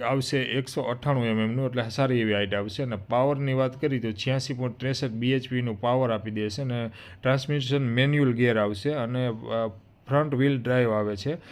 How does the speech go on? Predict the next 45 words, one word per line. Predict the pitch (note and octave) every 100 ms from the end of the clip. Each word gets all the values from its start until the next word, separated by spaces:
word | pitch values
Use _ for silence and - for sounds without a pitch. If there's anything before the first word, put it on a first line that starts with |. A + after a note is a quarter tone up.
| - -
અને | A2+
માઇલેજની | G#2+ G#2+ B2+ D#3 D#3+ D#3+
વાત | D3+ D3+ D3
કરીએ | - D#3 B2 G#2
તો | A2+ A#2
સી | - C#3
એન | D3+
જીમાં | C#3+ C#3+ C#3 B2+ A#2+
આ | C3+
કારની | C3+ C3 B2 A2+
માઇલેજ | G#2 A2+ C3 A2+ F#2+
પચીસ | A#2 A2 D#3 C3+ -
પોઇન્ટ | A#2+ G#2+
એકાવનની | A2 C3 B2+ B2 A#2
કંપની | - B2+ B2+ C#3
લખે | C#3 D3 C3
છે, | F#2+ F#2 - - - -
પણ | B2+ C3
એમાં | C3 C#3+ B2+
આમ | C#3
તેમ | C#3+ B2+ C#3
થઈ | - C3+
શકે | A#2+ A2 F#2+ F2+
છે, | F2 F2+ - - - -
જે | A#2 C#3+
ડ્રાઇવિંગ | C3 C#3+ B2+
ઉપર | A2 A2
આધાર | A2+ A2+ A2+
રહેશે. | G#2 G2+ G2
અને | G#2 A2+
મિત્રો, | C3+ D3 C3 A#2 A#2 A2
જે | G#2+ C3 B2+
ગ્લોબલ | A2 B2 C#3 C#3+ B2
હેન્ડકેપ | C3+ C#3+ C#3+ B2+
એ | C3+
ફોર | C3 - D3
સ્ટાર | D#3 - C#3 B2+
ગાડીને | A#2 A#2 C3 B2+
આપેલા | B2+ A#2 C3+ C3+
છે, | B2 C#3+
એટલે | C#3 A2
ફોર | F#2+ C#3+
સ્ટાર | C#3 - C3+
સેફ્ટી | B2 - B2+ C3+ B2
રેટિંગ | A#2 A2+ D3